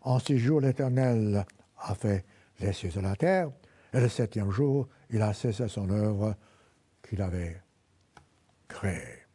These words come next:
Alors, voyez-vous, beaucoup de gens, de chrétiens maintenant, lisent ces versets, disent, « Dieu est cruel.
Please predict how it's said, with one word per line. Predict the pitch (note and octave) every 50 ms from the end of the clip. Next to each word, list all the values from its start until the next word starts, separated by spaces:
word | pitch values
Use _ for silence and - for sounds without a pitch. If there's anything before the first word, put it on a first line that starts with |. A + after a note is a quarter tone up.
| _ _ _ _ _ _ _ -
Alors, | - F#3+ F#3+ - - - - - _ _ - _ _ _ _ _ _ _ _ _ _ _ _ _ _ _ _ _ _ _ _ _ _ _ -
voyez-vous, | D3 F3+ G3+ G3+ E3+ - - - _ _ _ _ _ _ _ _ _ _ _ _ _ _ _ _
beaucoup | - C3 D#3+ D#3 - F3+
de | D3+ D3+
gens, | C#3 B2 C3+ C#3+ E3 F#3 F#3+ F3+ D#3 C3 G2+ - - _ -
de | - - -
chrétiens | - - - A2 A2 G#2 - - - D3+ E3+ F#3
maintenant, | F3 D3+ D3 D3 D#3+ E3 F3+ F#3+ F3+ - _ _ _ _ _ _ _ _ _ _ _ _ _ _ _ _ _ _ _ _ _ _ _ _ _ _ -
lisent | - B2 E3 G3+ F#3+ C#3
ces | - - D#3 C3+
versets, | A#2 B2+ C3 A2+ - - - E3+ D3+
disent, « | C3 C#3 B2 G#2+ - - -
Dieu | A2 G2+ A#2+ C#3+ B2+
est | G#2+
cruel. | - - - - F#2+ F2+ D#2 D2 D2+ D#2 - - -